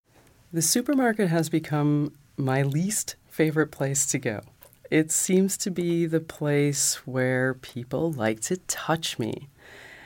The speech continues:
So yes, I am in the grocery store, standing in line.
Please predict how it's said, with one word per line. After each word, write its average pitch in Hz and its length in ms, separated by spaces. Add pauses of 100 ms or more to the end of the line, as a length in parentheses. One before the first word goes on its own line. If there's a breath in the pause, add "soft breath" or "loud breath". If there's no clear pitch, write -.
(460 loud breath)
So - 400
yes, 143 500
I 131 120
am 127 140
in 143 120
the 170 100
grocery 151 400
store, 151 520
standing 120 500
in 151 120
line. 120 460